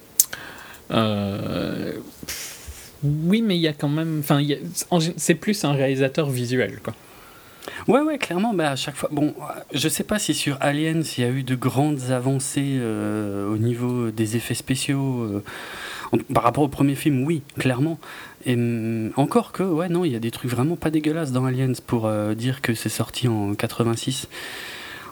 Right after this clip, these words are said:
Speaker 2: Euh, mais c'est vrai qu'avec Abyss et Terminator deux, il a quand même frappé un grand coup. Bon,
Speaker 1: Mm.
Speaker 2: et Titanic aussi, hein, faut pas,
Speaker 1: Oui,
Speaker 2: euh,
Speaker 1: oui,
Speaker 2: pas
Speaker 1: Titanic.
Speaker 2: l'oublier.
Speaker 1: Bah, et Avatar aussi, hein, techniquement.
Speaker 2: Oui, c'est vrai, en fait, techniquement, mais je, jamais entendu parler de ce truc.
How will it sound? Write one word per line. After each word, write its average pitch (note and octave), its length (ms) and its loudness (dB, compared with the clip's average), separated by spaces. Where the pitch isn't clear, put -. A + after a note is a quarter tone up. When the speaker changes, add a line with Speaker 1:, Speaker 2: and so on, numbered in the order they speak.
Speaker 2:
Euh, G#2 440 2
mais C3+ 140 6
c'est D#3 160 -2
vrai E3 160 -2
qu'avec C3 320 0
Abyss C3+ 420 -2
et A#2 160 2
Terminator A#2+ 640 0
deux, D#3 220 2
il A#2+ 100 -2
a G#2 80 -2
quand B2 120 2
même A2 560 0
frappé - 460 0
un A#2+ 140 2
grand A#2 220 2
coup. E3 220 -2
Bon, B2+ 140 6
Speaker 1:
Mm. B2 120 2
Speaker 2:
et C#3+ 100 0
Titanic C#3 520 4
aussi, C#3 240 2
hein, A#2+ 240 0
faut - 120 -12
pas, G#2 380 -2
Speaker 1:
Oui, C#3+ 80 8
Speaker 2:
euh, E3 40 6
Speaker 1:
oui, G3 140 4
Speaker 2:
pas - 60 -6
Speaker 1:
Titanic. G#2+ 260 -2
Speaker 2:
l'oublier. A#2 260 4
Speaker 1:
Bah, A2+ 80 -2
et A#2 160 4
Avatar A2 400 2
aussi, A2+ 220 -2
hein, B2+ 200 0
techniquement. A2+ 420 0
Speaker 2:
Oui, D3+ 220 4
c'est - 140 -2
vrai, B2+ 160 0
en A#2 100 -2
fait, A#2 220 -4
techniquement, A#2+ 460 0
mais G#2 120 0
je, G2+ 300 -2
jamais A2 260 0
entendu G#2+ 280 -2
parler G#2 220 -4
de G2+ 80 -8
ce - 60 -4
truc. - 240 -8